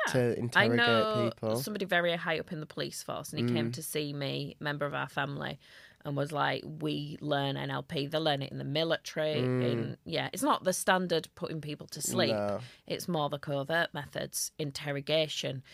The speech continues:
Speaker 2: building rapport. It's standard practice."
Speaker 1: What are the stereotypes within, uh, hypnosis, the general population would think that need debunking?
Speaker 2: The worst one, this is my
Speaker 1: Mm,
Speaker 2: rant, is
Speaker 1: yes.
Speaker 2: that people can get stuck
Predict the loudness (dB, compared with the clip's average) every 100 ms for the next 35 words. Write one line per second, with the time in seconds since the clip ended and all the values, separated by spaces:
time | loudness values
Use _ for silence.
0 | -20 _ _ 0 0 2 -2 -2 -2 0
1 | 2 0 -6 _ _ _ _ 0 0 -2
2 | -6 -6 _ _ _ _ _ -6 -2 -2
3 | -4 -6 -4 -4 -6 -12 6 6 8 8
4 | 6 4 0 4 6 8 6 4 2 2
5 | 2 0 -6 -2 2 4 4 2 0 -2
6 | -6 -2 2 2 0 0 -2 0 2 2
7 | 0 -4 -4 -4 -6 -14 -4 -2 0 0
8 | 2 0 -2 -6 -10 -10 -6 -2 0 -2
9 | -4 -4 -4 -4 -2 -2 -4 -6 -4 -2
10 | -4 -2 -2 0 -2 -4 -4 -4 0 0
11 | 0 4 4 6 4 0 -6 -4 -2 -2
12 | -4 0 4 4 4 2 0 -4 -8 -4
13 | 2 2 2 0 0 2 2 -2 -6 -4
14 | -4 -2 -4 -4 -6 -4 -4 -4 -6 -2
15 | -4 -4